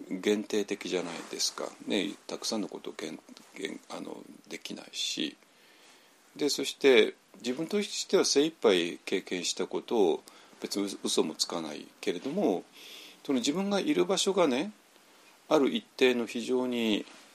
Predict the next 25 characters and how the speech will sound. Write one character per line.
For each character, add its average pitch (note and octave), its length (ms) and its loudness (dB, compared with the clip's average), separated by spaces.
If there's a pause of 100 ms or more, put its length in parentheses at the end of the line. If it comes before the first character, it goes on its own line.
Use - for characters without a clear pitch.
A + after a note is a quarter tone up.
(140)
あ F#2+ 140 -2
の、 F2 440 -6 (1000)
な D#2+ 100 -8
ん D2+ 40 -14
て - 80 -14
い - 20 -14
う - 20 -14
か - 140 -12
な、 - 80 -16 (680)
え F2 140 -4
ー、 E2 40 -6
特 - 240 -12
殊 - 140 -2
な A#2+ 140 -2
場 A2 120 -2
所 G#2+ 240 -2
に G#2 360 0
い G2+ 120 -4
る A#2+ 100 -6
ん A#2 60 -6
だ D#2 100 -8
っ - 40 -12
た D#2+ 140 -8
ら D#2+ 100 -8
ば、 E2 260 2